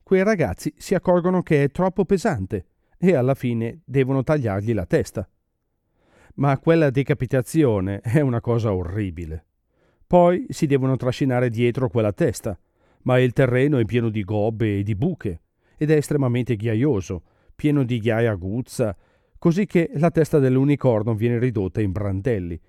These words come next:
in uno stato pietoso. E pensare che volevano portarlo alla madre come regalo di compleanno.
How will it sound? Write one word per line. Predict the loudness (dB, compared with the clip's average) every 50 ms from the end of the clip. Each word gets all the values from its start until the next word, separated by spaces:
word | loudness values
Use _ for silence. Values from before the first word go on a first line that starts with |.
| _ _ _ _ _ _ _ _ _
in | -2 0
uno | 0 2 2
stato | 0 0 0 -2 0 -2 -4
pietoso. | -4 -4 -6 -6 -4 -4 -4 -4 -4 -4 -8 -10 -10 _ _ _ _ _ _ _ _ _ _ _ _ _ _ _ _ _ _ _ _ _ _ _ _ _ _ _ -2
E | 0 0 2
pensare | 2 2 2 2 2 2 2 2 0 2
che | 2 2
volevano | 2 2 0 0 0 0 -2 -2
portarlo | -2 -4 -4 -2 -2 -2 0 0 0
alla | 0 0 0
madre | 0 0 0 -2 -4 -4 -4 -4
come | -4 -4 -4 -2
regalo | -4 -4 -4 -4 -4 -4 -4
di | -6 -6
compleanno. | -8 -8 -6 -4 -4 -4 -4 -4 -4 -6 -8 -8 -10 -12